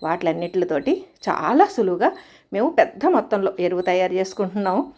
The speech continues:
ఇదిగో చూసారా, మొత్తం అంతా రాధాగోపిల తొట్టంతా కూడా ఎరువుతోటి నిండిపోయింది.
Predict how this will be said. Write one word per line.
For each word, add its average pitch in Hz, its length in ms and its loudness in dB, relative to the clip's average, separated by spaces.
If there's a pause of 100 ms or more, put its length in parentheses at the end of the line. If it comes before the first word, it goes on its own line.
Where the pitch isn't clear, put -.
(160)
ఇదిగో 196 160 4
చూసారా, 220 420 4 (320)
మొత్తం 196 220 2
అంతా 208 500 2 (300)
రాధాగోపిల 202 560 4
తొట్టంతా 208 520 -2
కూడా 220 180 2
ఎరువుతోటి 196 460 -2
నిండిపోయింది. 180 500 -4